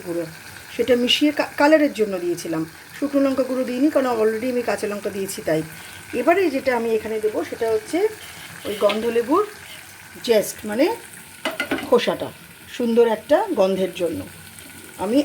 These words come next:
একটা গোটা গন্ধলেবুর জেস্ট এখানে নিয়েছি।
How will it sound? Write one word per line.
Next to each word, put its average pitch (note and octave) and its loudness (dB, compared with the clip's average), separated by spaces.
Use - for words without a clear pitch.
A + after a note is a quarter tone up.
একটা A3+ -2
গোটা A3 4
গন্ধলেবুর G#3 -2
জেস্ট C#4+ 0
এখানে F#3 -2
নিয়েছি। F3 -2